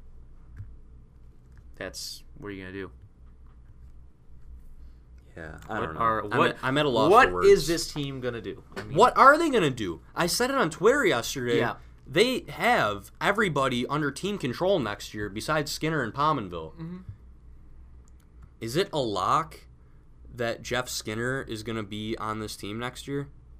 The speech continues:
Speaker 1: No.
Speaker 2: No, I wouldn't say so. I mean, I think they're gonna get a deal done, but, ugh,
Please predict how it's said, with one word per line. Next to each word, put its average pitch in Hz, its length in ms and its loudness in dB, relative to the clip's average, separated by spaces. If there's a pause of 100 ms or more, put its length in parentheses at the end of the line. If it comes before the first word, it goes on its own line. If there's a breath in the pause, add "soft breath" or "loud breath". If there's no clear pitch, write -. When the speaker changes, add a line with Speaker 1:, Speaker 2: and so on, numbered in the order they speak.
(120)
Speaker 1:
No. 104 280 -8
Speaker 2:
No, 110 260 2
I 101 160 0
wouldn't 151 260 -2
say 123 220 -2
so. 82 400 -6 (380 soft breath)
I 117 100 -4
mean, 117 160 -2
I 107 80 -2
think 139 240 -6
they're 147 120 -2
gonna 110 160 -2
get 98 180 -2
a - 20 -6
deal 113 380 -4
done, 90 420 -8 (1040 soft breath)
but, - 720 -2 (1080)
ugh, 90 540 -6